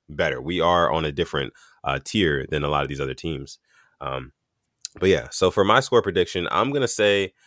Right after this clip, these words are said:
I'm actually in agreeance with, uh, with our guy Boz here. <laughs> This was my exact score prediction, thirty-one to ten Ravens.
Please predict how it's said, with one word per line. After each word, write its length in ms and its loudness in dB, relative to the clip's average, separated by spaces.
I'm 120 -2
actually 300 -2
in 80 0
agreeance 500 -2
with, 160 -2
uh, 180 2
with 120 0
our 100 0
guy 220 0
Boz 420 2
here. 360 -10
<laughs> 160 -10
This 180 -2
was 120 -6
my 160 6
exact 460 0
score 200 -2
prediction, 420 -6
thirty-one 440 0
to 80 -6
ten 480 -6
Ravens. 680 -2